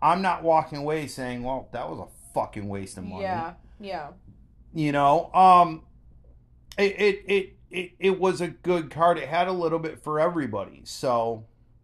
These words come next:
Speaker 2: Mm-hmm.
Speaker 1: you know, um, I, I, o-, overall, I, I, I was happy with it. It was a, it was a good night of fights. And, and I, you know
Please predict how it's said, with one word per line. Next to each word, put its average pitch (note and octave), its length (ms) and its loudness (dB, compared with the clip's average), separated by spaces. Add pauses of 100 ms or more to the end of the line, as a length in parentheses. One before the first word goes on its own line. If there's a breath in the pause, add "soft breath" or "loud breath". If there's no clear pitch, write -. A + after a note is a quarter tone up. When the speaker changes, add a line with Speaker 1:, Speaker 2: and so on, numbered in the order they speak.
Speaker 2:
Mm-hmm. G3+ 420 -10 (240)
Speaker 1:
you C3 160 2
know, C3 340 2
um, C3 680 6 (1800)
I, D#3+ 340 2
I, E3 500 4 (540)
o-, F3+ 220 2 (140)
overall, D3+ 840 6 (100)
I, C#3 600 0
I, B2+ 120 4
I - 40 4
was B2+ 180 -4
happy B2 380 -2
with G#2 200 -10
it. A2+ 120 -10
It A#2+ 60 -10
was A#2+ 180 -6
a, A#2 160 -8
it B2+ 60 -6
was A#2+ 140 -4
a A#2+ 60 -6
good A#2 300 -4
night A2 200 -4
of A2 100 -8
fights. A2 360 -4
And, C3+ 260 -8
and C#3 440 -6 (720)
I, C3+ 240 -10
you D3+ 140 -4
know G2 220 -6